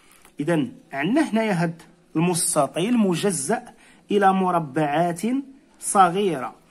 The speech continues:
إذن إلا حسبنا هكا، شحال غنلقاو في الطول؟ شحال غنلقاو من مربع؟ واحد، اثنان، ثلاثة، أربعة، خمسة، ستة، سبعة، ثمانية، تسعة، عشرة، إحدى عشر، اثنا عشر، ثلاثة عشر، أربعة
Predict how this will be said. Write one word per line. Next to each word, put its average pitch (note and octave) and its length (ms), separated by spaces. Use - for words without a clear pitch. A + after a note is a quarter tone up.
إذن D#3+ 220
إلا A#3+ 120
حسبنا F#3+ 440
هكا، D#4+ 340
شحال - 220
غنلقاو A3 480
في - 120
الطول؟ C#3 440
شحال F#3 220
غنلقاو G3 300
من F#3 120
مربع؟ C3+ 520
واحد، C#3+ 540
اثنان، E3 320
ثلاثة، D#3+ 460
أربعة، D#3 540
خمسة، F3+ 560
ستة، F3+ 540
سبعة، D3+ 460
ثمانية، D3 560
تسعة، D3 560
عشرة، E3 420
إحدى D3 200
عشر، D#3+ 440
اثنا D#3+ 220
عشر، C3+ 320
ثلاثة C#3+ 560
عشر، C3 360
أربعة D3 320